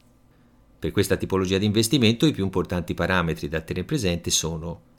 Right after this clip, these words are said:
la marca, il modello, l'anno di costruzione, il numero di telaio, lo stato di conservazione, se deve avere un restauro, se ci sono i componenti originali,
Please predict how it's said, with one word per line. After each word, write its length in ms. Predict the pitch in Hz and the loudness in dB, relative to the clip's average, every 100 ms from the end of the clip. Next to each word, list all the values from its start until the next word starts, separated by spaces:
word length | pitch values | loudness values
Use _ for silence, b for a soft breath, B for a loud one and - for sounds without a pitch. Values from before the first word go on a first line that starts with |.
| _ _ | _ _
la 100 | 85 | -4
marca, 720 | 82 90 101 - 127 127 - | 4 4 4 0 -2 -2 -8
il 140 | - 95 | -4 -2
modello, 720 | 85 80 85 101 113 135 - 101 | 0 2 2 0 -2 -6 -8 0
l'anno 360 | 110 127 107 | 2 4 2
di 120 | 90 | 0
costruzione, 920 | 85 80 - 76 - 80 80 87 110 - b - | -2 -6 -6 -8 -6 -4 -2 -4 -8 -10 b 4
il 200 | 170 147 | 6 6
numero 320 | 117 104 87 | 4 4 2
di 160 | 78 | 0
telaio, 600 | 78 82 78 85 110 - - b | -2 -4 -4 -6 -6 -8 -14 b
lo 160 | 135 185 | 4 4
stato 420 | - - 113 98 | 4 2 0 2
di 140 | 85 | -2
conservazione, 960 | 85 85 - 73 73 - 92 101 110 120 b b | -2 -6 -6 -8 -8 -8 -6 -4 -6 -8 b b
se 260 | - 190 | 8 8
deve 220 | 165 156 139 | 10 8 8
avere 220 | 131 123 | 6 4
un 100 | 110 | 4
restauro, 840 | 101 - 107 87 95 104 127 - - | 4 2 2 2 2 2 -2 -6 -2
se 380 | - - 226 | 4 6 6
ci 200 | 226 - | 6 6
sono 360 | 165 - 151 135 | 6 4 4 2
i 40 | |
componenti 600 | 107 113 107 107 101 95 95 | 2 0 0 0 0 0 -2
originali, 760 | 90 92 90 87 85 101 131 | -2 -2 -2 -2 -4 -6 -8